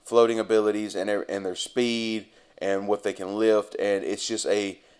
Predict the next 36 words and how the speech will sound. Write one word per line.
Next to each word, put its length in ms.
a 120
fun 340
side 300
scroller. 420
This 180
does 220
not 120
have 180
Bowser 560
or 220
any 260
of 140
the 160
normal 400
characters 680
in 160
it, 240
but 440
this, 360
this 260
game 260
I 80
remember 300
playing 640
so 320
much, 460
and 240
I, 320
I 20
never 260
knew 300
until 220
I 80
was 120
an 120
adult 480